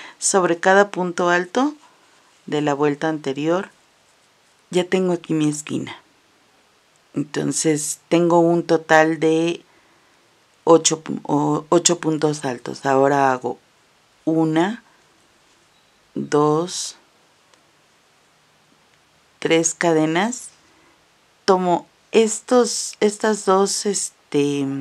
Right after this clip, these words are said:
grupos de cadenas y los uno con un medio punto.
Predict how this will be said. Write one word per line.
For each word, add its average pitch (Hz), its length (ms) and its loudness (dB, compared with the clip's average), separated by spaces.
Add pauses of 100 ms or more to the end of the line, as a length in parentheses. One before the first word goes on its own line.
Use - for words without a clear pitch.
(160)
grupos 165 540 -4
de 156 120 -2
cadenas 147 580 -2 (840)
y 190 100 -2
los 165 600 2 (840)
uno 202 460 4 (760)
con 156 240 -4
un 156 200 -2
medio 147 360 -2
punto. 113 440 -10